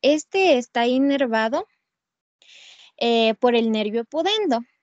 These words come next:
que este va a partir de las ramas anteriores espinales, tanto S, eh, de S dos a S cuatro, que se van a extender sobre el músculo piramidal y el músculo, eh, coxillo.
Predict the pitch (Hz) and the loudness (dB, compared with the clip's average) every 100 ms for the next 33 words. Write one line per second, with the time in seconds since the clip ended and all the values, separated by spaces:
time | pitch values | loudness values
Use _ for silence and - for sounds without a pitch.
0 | _ _ _ _ 269 262 269 - 320 330 | _ _ _ _ -2 -2 -2 -4 0 2
1 | 285 240 240 247 254 294 302 - 311 330 | 2 0 -2 -2 -2 -4 -4 -2 -2 0
2 | 254 208 202 202 220 233 247 226 202 - | -2 -2 -4 -6 -4 -4 -4 -8 -10 -8
3 | 196 190 202 220 247 285 220 - - 190 | -8 -4 -2 0 0 0 -2 -12 -12 -8
4 | 202 247 359 453 - 214 220 226 214 208 | -4 0 0 -2 -8 -8 -6 -4 -6 -6
5 | 220 - 247 233 _ - 220 208 202 214 | -8 -6 -6 -8 _ -6 -2 0 2 2
6 | 262 - 285 240 285 - 185 185 220 - | 2 0 0 0 -2 -4 -6 -8 -14 -2
7 | 370 403 - 240 - - - - - 277 | 0 0 -4 -12 -14 -20 -20 -12 -4 -2
8 | 285 269 277 320 339 - 226 220 247 339 | 0 -2 -2 -4 -8 -8 -4 0 2 2
9 | 349 233 214 202 208 220 - 233 214 196 | 0 -6 -6 -6 -4 -6 -6 -6 -4 -4
10 | 285 311 359 381 330 311 381 _ _ _ | -4 -2 -2 0 2 2 0 _ _ _
11 | - - - 302 311 240 220 220 - 226 | -20 -20 -6 0 2 2 -2 -4 -6 -6
12 | 220 214 214 208 - 202 190 185 - 196 | -2 0 2 0 -2 -4 -2 -4 -6 -12
13 | - - - | -12 -14 -18